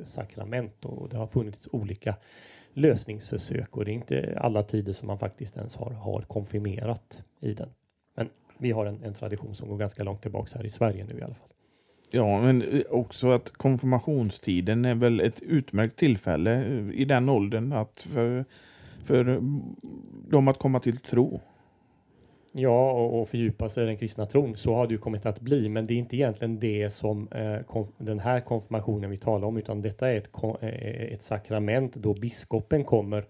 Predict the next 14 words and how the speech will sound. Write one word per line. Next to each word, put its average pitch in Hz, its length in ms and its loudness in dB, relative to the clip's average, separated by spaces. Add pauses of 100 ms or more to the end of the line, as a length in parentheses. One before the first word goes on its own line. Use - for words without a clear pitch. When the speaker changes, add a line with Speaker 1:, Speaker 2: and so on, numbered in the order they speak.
(160)
Speaker 1:
och - 240 -4
lägger 104 320 -4
händerna, 104 600 0 (440)
eh, 110 300 -2
på 104 180 2
den 104 300 -2
som, 104 400 -4
som 101 200 -4
då 101 240 -2
bekänner 107 540 0
sin, 104 440 -8
sin 101 220 -10
kristna 110 360 -6
tro. 113 260 -6